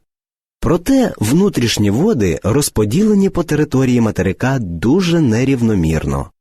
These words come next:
За винятком області внутрішнього стоку, що знаходиться на південному заході материка,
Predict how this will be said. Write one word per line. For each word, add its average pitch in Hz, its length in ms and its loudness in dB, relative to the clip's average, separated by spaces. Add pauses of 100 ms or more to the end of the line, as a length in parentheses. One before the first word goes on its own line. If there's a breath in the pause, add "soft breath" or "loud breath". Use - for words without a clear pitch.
(180)
За - 160 -2
винятком 170 680 2
області 107 760 0
внутрішнього 98 800 0
стоку, 180 720 -2
що - 240 -2
знаходиться 190 640 0
на 160 120 2
південному 104 720 0
заході 92 440 -2
материка, 95 680 -2